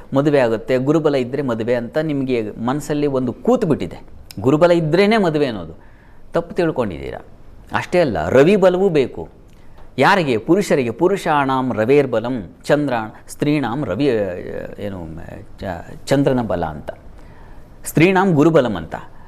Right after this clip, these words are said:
ಕ್ಷಮಿಸಿ, ಸ್ತ್ರೀಯರಿಗೆ ಗುರುಬಲ ಬೇಕು, ಪುರುಷರಿಗೆ "ಪುರುಷಾಣಾಂ ರವೇರ್ಬಲಂ" ಅಂತ. ರವಿ ಲಾಭದಲ್ಲಿದ್ದ ನೋಡಿ, ರವಿ ಬಲ. ಈಗ ವಿವಾಹಕ್ಕೆ ಏನಾದ್ರು ಮಿಥುನ ರಾಶಿಯವರು ಅಲೆದಾಟ, ಏನೋ ಇಷ್ಟು ದಿವಸ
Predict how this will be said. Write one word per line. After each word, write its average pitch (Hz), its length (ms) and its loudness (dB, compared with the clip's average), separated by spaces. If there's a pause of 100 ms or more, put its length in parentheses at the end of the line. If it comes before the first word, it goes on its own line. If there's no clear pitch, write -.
(120)
ಕ್ಷಮಿಸಿ, - 680 -6 (640)
ಸ್ತ್ರೀಯರಿಗೆ 220 580 4
ಗುರುಬಲ 175 460 4
ಬೇಕು, 127 340 -4
ಪುರುಷರಿಗೆ 190 560 2
"ಪುರುಷಾಣಾಂ 156 680 -2 (200)
ರವೇರ್ಬಲಂ" 147 560 4
ಅಂತ. 95 160 -8
ರವಿ 202 300 4
ಲಾಭದಲ್ಲಿದ್ದ 170 580 2
ನೋಡಿ, 123 280 -2
ರವಿ 160 240 2
ಬಲ. 101 200 -6
ಈಗ 180 360 0 (140)
ವಿವಾಹಕ್ಕೆ 156 560 0
ಏನಾದ್ರು 139 260 -2
ಮಿಥುನ 131 340 -6
ರಾಶಿಯವರು 123 400 0
ಅಲೆದಾಟ, 113 440 0 (400)
ಏನೋ 123 200 0
ಇಷ್ಟು 107 200 -6
ದಿವಸ 127 220 -2